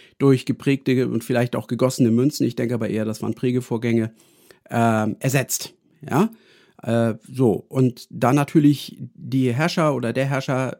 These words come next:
äh, immer gerne das, das Machtmonopol, äh, äh, haben wollten, äh, war das dann eben auch wieder seine Sache, ja? Also das hat er nicht aus der Hand gegeben und deshalb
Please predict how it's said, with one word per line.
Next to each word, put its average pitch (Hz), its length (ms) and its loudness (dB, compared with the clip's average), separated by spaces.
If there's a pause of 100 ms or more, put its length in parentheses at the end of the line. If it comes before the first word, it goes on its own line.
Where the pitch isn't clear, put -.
äh, 127 400 -6
immer 131 180 0
gerne 131 380 -2
das, - 420 -10
das 110 180 -6
Machtmonopol, 131 840 2 (720)
äh, 131 140 -18 (180)
äh, 98 220 -10 (100)
haben 117 300 0
wollten, 190 600 2
äh, 156 180 0 (360)
war 127 140 -2
das 147 160 -4
dann 147 160 -2
eben 143 180 0
auch - 160 -4
wieder 147 160 -2
seine 147 300 4
Sache, 98 320 -6
ja? 127 260 -4
Also 123 320 -4
das 120 260 -6
hat 123 120 -4
er 147 60 0
nicht 165 140 2
aus 151 120 -2
der 139 100 0
Hand 170 160 2
gegeben 95 380 0
und 107 180 -6
deshalb 117 340 -4